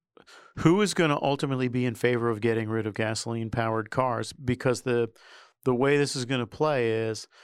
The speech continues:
it is not gonna be a one-for-one trade. We have three hundred ga-, three hundred million gasoline-powered cars and trucks.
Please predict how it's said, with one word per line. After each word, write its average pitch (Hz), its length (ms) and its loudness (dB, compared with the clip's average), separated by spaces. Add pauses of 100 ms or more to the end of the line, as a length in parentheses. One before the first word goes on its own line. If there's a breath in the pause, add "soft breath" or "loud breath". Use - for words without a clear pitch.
(800 soft breath)
it 131 120 4
is 120 120 0
not 143 280 0
gonna 156 120 0
be 131 120 0
a 127 60 2
one-for-one 123 520 -2
trade. 123 360 0
We 110 100 -2
have 107 80 -4
three 131 180 0
hundred 131 220 0
ga-, 120 240 0
three 139 180 -2
hundred 135 140 0
million 123 320 -2
gasoline-powered 113 880 -4
cars 113 280 0
and 107 80 -10
trucks. - 420 -2